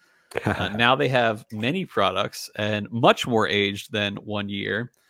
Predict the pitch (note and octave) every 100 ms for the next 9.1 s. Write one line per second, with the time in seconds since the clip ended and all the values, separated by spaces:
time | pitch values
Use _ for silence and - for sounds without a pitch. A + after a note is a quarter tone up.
0 | _ _ - G#2+ - D3+ D#3 D#3+ C#3+ -
1 | C#3 C#3+ C3+ B2+ A2+ B2 D3 A#2+ G#2+ G#2+
2 | G#2+ G2+ - - G#2 G2 F#2+ G2+ C3+ -
3 | A2+ G#2+ G2 F#2+ G#2 G#2+ G#2+ A2+ G2+ -
4 | G#2+ - - G2+ G2+ A#2 C#3+ - G2 G#2+
5 | G#2+ - A2+ G#2 G2 G2+ G#2 C#3+ - A2+
6 | G#2+ G#2+ G#2+ G#2 A2 A#2 G2+ - G3+ F#3+
7 | A#2 A2 G#2+ G#2+ G2+ G2+ G2+ C3+ - _
8 | _ - G2 A2+ G#2 G#2+ G2+ G#3 G3 A2
9 | A2+